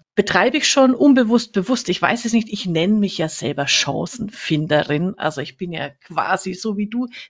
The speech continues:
die Jägerin der Prozessoptimierung, <laughs> kann, äh, bin ich die Chancen, der, die Jägerin, äh, der Chancen und damit natürlich auch des, ähm, äh, Zufalls. Was kannst du so für dich sagen, was waren so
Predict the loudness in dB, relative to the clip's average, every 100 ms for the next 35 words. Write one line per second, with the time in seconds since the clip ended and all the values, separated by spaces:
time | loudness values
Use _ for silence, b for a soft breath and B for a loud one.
0 | -2 2 4 4 2 2 2 0 -2 0
1 | -2 -2 -6 -2 -2 -4 -2 -4 -4 -4
2 | 0 4 4 2 -2 -4 -2 -4 -4 -14
3 | -12 -6 0 0 0 0 0 0 -4 -4
4 | -2 -4 -10 -10 -6 -6 -6 -2 2 2
5 | 2 -4 -4 -6 -6 -4 -4 -6 B B
6 | B 2 2 4 2 2 2 0 -2 -2
7 | -4 -6 -10 -8 -8 -8 -10 -12 -14 _
8 | -6 -6 -6 -14 -10 -8 -6 -8 -8 -8
9 | -4 -4 0 0 0 -6 B B B B
10 | B B _ _ 0 0 2 2 2 0
11 | 0 -2 -4 -4 0 0 2 -2 -2 0
12 | 2 2 0